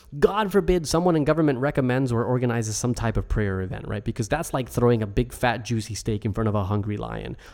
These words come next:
Only the steak is religio-political oppression, and the hungry lion is Adventists who have lost the capacity to think clearly and rationally. Um, now, is religio-political oppression coming? Yes. Is this it?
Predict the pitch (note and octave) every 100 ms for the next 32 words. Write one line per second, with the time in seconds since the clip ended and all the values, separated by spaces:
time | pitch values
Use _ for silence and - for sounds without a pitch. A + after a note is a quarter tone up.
0 | - E3 E3+ D3 D3 B2 A#2 - G3 G3+
1 | C#3 B2 A2+ - - - B2+ E3+ D3 C3+
2 | C3 B2 A2+ G#2+ E3+ C#3+ C#3 B2+ - -
3 | - D3 C3 A#2 D3+ C3+ B2 A#2+ A#2 A#2
4 | C3+ G#2+ - C3+ A#2+ A2 A#2 - - -
5 | - A#2+ B2 G#2+ A#2+ - A#2 - B2 B2
6 | A2+ A2+ - - - - C3 - - -
7 | A#2 G#2 G2 C#3 D#3 G#2 G2 - - -
8 | - - - - - B2+ A#2+ A#2 - F#3+
9 | A3 D3 - B3+ C#4 F#3+ F3+ E3 F3+ F3+
10 | F#3+ F3+ C#3 E3 E3+ D#3+ D#3+ C#3 A#2+ A2+
11 | D3 D3+ - A#3 A#2+ G2 - A3 A#3 C#3+
12 | - - - - - - - _ - _
13 | - A3 F#3 F3 C4+ C4 - C4 B3 -
14 | -